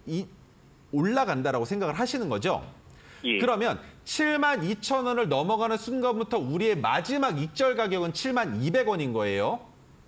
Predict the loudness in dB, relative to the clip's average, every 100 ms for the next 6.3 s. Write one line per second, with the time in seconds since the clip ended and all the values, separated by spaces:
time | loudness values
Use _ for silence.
0 | -4 -2 -2 -10 -6 0 0 2 0 0
1 | -8 -16 -4 0 2 2 0 0 0 2
2 | 2 2 2 0 0 0 -2 -2 -2 0
3 | 0 0 -4 -2 -4 -2 -4 -2 0 0
4 | 0 -4 -16 -20 -10 -2 0 2 0 0
5 | 0 -2 0 0 0 0 -2 -2 -2 0
6 | 2 2 0